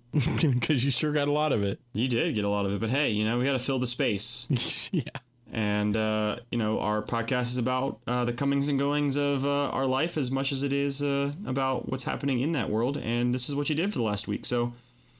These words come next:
Speaker 2: if we did not talk about it, then that would not be good.
Speaker 1: That would be a big waste.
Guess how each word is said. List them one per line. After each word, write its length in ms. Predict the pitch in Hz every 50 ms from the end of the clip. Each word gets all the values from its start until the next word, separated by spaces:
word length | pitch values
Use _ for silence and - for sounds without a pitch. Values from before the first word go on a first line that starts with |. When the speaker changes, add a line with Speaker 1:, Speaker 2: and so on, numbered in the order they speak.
| - - - - - -
Speaker 2:
if 120 | 123 110
we 80 | 135 139
did 100 | 143 143
not 180 | 165 208 214
talk 240 | - 143 123 120 120
about 240 | 113 117 113 120 147
it, 180 | 165 - -
then 440 | 117 123 123 127 127 127 131 131 131
that 180 | 127 139 147 139
would 100 | 151 143
not 180 | 139 135 139 135
be 80 | 139 135
good. 260 | 151 170 156 104 98 98 - _ -
Speaker 1:
That 80 | - 170
would 100 | 123 98
be 80 | 104 101
a 60 | 95
big 140 | 98 90 -
waste. 400 | - 90 95 95 - - - -